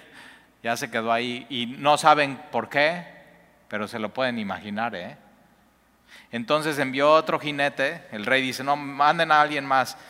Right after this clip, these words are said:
Y en cuanto llega a ellos, dijo: "El rey dice así, '¿Hay paz?'". Y Jehú respondió: "¿Qué tienes tú que ver con la paz? Vuélvete conmigo,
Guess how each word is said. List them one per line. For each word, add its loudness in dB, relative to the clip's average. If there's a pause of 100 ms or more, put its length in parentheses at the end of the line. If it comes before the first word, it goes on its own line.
(300)
Y -4
en -2
cuanto 0
llega 2
a 4
ellos, -4 (100)
dijo: -2
"El -8
rey 2
dice -4
así, -4
'¿Hay 2
paz?'". -2 (800)
Y -8
Jehú -2
respondió: -2
"¿Qué -4
tienes -6
tú -10
que -8
ver 2
con -2
la -2
paz? -2 (540)
Vuélvete -2
conmigo, -6